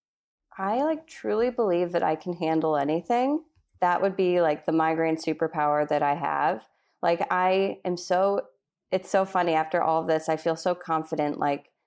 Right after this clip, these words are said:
I can tackle anything. Um, you know, if I feel behind on things, or if I do have a day where I can't get s-, things done because of my pain, like,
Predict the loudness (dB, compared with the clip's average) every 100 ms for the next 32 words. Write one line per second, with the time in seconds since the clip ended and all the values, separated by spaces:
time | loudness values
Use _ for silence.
0 | -4 -2 0 -2 0 -2 0 0 0 -2
1 | -6 -8 -10 -12 _ _ _ _ -4 0
2 | 0 0 -2 -4 -8 -10 _ _ _ _
3 | _ _ _ -4 -2 -2 -4 -6 -4 -6
4 | -6 -6 -2 0 2 0 0 -2 -2 -2
5 | 0 0 0 0 -2 0 2 2 2 0
6 | 0 -2 0 0 0 -2 -2 -6 -6 _
7 | -6 -6 -6 -18 _ -6 -4 -2 -2 -2
8 | -4 -4 -4 -2 -4 -2 -2 0 0 -2